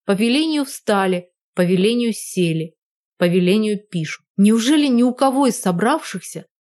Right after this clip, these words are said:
не найдется и капли здравого смысла? Какая еще невинная шутка в обществе? Грених украдкой окинул взглядом широкий партер.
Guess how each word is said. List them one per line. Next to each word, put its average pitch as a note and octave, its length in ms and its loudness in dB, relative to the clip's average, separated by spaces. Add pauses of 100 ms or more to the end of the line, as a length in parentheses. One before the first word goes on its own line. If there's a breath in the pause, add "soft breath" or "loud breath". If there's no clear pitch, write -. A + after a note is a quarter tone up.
не F#3+ 100 4
найдется A3+ 500 2
и A#3+ 140 -4
капли C#4+ 420 -2
здравого A#3+ 540 0
смысла? E3+ 680 -2 (500)
Какая C#4+ 500 0
еще A#3+ 300 -2
невинная A#3 520 2
шутка A3+ 460 -2
в G#3 100 0
обществе? F3 600 -4 (420)
Грених B3+ 440 0
украдкой G#3+ 480 0
окинул F3+ 520 0
взглядом F3 480 0
широкий F3 400 -2
партер. G3 560 -4